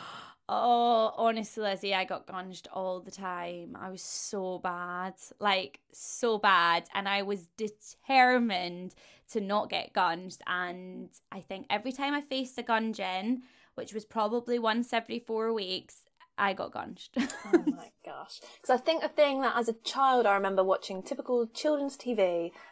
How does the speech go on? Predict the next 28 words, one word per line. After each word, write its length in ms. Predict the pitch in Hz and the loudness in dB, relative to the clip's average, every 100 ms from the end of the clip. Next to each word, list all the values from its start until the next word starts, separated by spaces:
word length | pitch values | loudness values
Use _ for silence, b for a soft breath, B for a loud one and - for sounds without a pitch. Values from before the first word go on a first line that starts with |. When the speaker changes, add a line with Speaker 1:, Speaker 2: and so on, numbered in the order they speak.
| B | B
Speaker 2:
there 100 | 180 | 0
would 80 | 190 | 4
always 260 | 208 202 | 4 4
be 260 | 196 180 175 | 2 -6 -4
a 100 | 180 | -8
good 340 | 165 226 226 - | 2 4 4 4
gunging 560 | 220 220 220 220 214 | 4 4 4 4 2
of 120 | 202 180 | -2 -4
your 80 | |
favourite 460 | - 202 196 196 - | -2 4 4 4 -2
presenters, 800 | 190 190 190 190 - 180 170 175 - B B - | 0 4 4 2 -2 0 0 -2 -10 B B -6
and 580 | 196 180 175 170 170 - - _ - | -4 -2 -4 -8 -10 -14 -16 _ -10
it 200 | 285 - | -10 -8
just 200 | 320 - | -8 -6
looks 200 | - - | -4 0
so 80 | 233 | 0
sticky. 500 | - - 370 339 220 | 0 -2 0 2 2
How 200 | 254 320 | 2 0
do 100 | 320 | 0
you 80 | |
get 260 | - 220 - | 0 0 0
this 200 | 202 - - | -4 -2 2
gunge 360 | 190 190 185 | 4 4 2
off? 400 | 196 226 - - | 4 4 0 -4
What 200 | 202 - | -8 -8
is 60 | 240 | -8
it 140 | - | -8
like? 600 | 180 208 185 147 - - | -6 -4 -6 -10 -12 -20